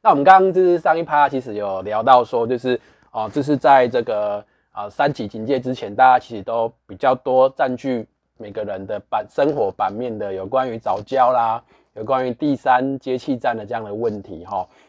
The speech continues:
那其实我们上一趴有提到说，到底就是说在环保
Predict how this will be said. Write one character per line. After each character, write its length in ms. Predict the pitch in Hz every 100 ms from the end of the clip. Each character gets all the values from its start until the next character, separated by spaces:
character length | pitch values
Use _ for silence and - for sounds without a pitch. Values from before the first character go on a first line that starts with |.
| _
那 180 | 202 190 _
其 240 | - 175
实 200 | 196 147
我 40 | 123
们 240 | 120 127
上 220 | - 170
一 20 |
趴 240 | 165 151 151 - - 117
有 120 | 104
提 140 | 123
到 180 | 127 135
说， 240 | 131 131 131 - - _ _ -
到 180 | 233
底 220 | 165 127 107
就 140 | 190
是 120 | 190
说 240 | 190 175 165
在 380 | 196 180 160 - _ -
环 400 | - 131 127 170
保 340 | 127 110